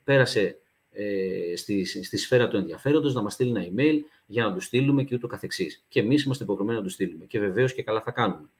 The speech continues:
Όμως δεν είναι αυτό το οποίο θα μας κάνει, ε, θα μας,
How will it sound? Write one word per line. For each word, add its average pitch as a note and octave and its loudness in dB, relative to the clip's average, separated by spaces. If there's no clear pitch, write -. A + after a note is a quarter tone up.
Όμως D#3+ 2
δεν D#3+ 4
είναι E3 4
αυτό C#3 0
το D3+ 2
οποίο D3+ 2
θα D3 0
μας A#2+ -2
κάνει, D#3 2
ε, G#2+ 0
θα G#2+ -6
μας, G#2+ -6